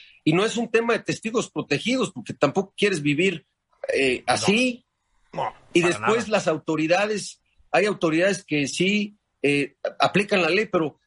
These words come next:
Speaker 1: la aplican muy fuera de la realidad. ¿Cuántas veces hemos escuchado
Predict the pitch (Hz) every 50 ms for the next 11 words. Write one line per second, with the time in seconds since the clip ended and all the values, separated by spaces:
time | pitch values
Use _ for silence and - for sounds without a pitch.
0 | _ _ - 147 160 160 - 202 226 - 233 214 208 233 214 - 202 233 233 220
1 | 190 170 156 151 147 143 143 139 135 135 143 170 196 240 254 - _ _ - _
2 | _ _ _ - _ _ _ _ _ _ - 180 208 240 - - 226 202 175 208
3 | 233 214 208 214 202 - - 208 208 214 190 - - 156 - - - 147 - -
4 | - 180 180 175 170 180 175 170